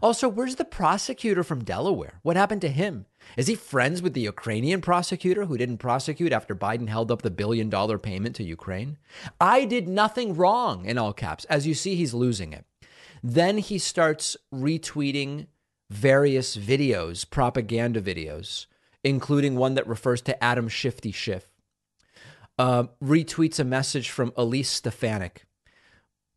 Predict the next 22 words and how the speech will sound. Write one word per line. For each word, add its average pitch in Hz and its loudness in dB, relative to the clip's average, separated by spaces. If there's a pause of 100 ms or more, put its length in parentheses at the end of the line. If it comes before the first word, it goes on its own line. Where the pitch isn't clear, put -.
(120)
Posts 160 2
a 139 0
poll, 139 2
a 139 0
video 143 2
of 127 0
Alan 123 0
Dershowitz, 131 -2 (120)
another 131 4
video 120 4
of 110 0
Alan 104 -2
Dershowitz. 95 -8 (640)
Promotes 156 4
Troth 151 0
Central, 127 -2 (680)
and 165 4
then 170 4
is 160 0
just 165 -2
posting 165 0
stuff 120 -2